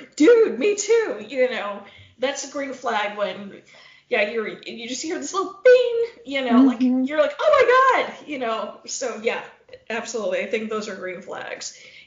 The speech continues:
Speaker 1: And it's not necessarily, like, "Oh, he's good looking," or "She's good looking," and clearly they, you know, you know, all the, the normal things that people look for. It's just that little, that little spark,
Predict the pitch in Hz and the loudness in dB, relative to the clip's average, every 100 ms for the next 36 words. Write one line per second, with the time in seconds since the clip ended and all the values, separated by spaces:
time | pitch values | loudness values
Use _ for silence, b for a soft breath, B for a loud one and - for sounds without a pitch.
0 | - 226 220 - 381 269 262 254 277 262 | -6 -4 -4 -2 0 0 -2 -4 -2 0
1 | 226 202 - B B B - - - 294 | 0 0 -4 B B B -6 -6 -4 0
2 | 311 285 277 277 269 269 254 262 - 285 | 2 4 2 0 -2 -2 -2 -4 -4 -4
3 | 294 320 254 240 240 240 226 226 214 202 | -4 -4 0 2 0 -2 -2 0 -2 -4
4 | 202 214 196 - B B B B B B | -6 -6 -12 -14 B B B B B B
5 | 220 - 247 214 208 196 185 180 175 - | -18 0 2 4 2 2 2 2 -2 -6
6 | 220 202 90 107 - _ _ _ _ - | -8 -8 -6 -10 -14 _ _ _ _ -20
7 | - 240 294 269 240 262 247 226 262 269 | -12 -4 0 2 4 4 4 4 0 2
8 | 269 247 233 240 202 196 220 180 - 190 | 2 2 0 -4 -8 -10 -10 -10 -10 -10
9 | - 170 165 - - 202 - 220 196 214 | -6 -4 -4 -4 -8 -8 -4 -4 -4 -2
10 | 214 190 185 175 - 202 214 208 190 - | 0 2 0 0 -2 0 0 -2 -6 -8
11 | 185 160 - - | -6 -6 -6 -10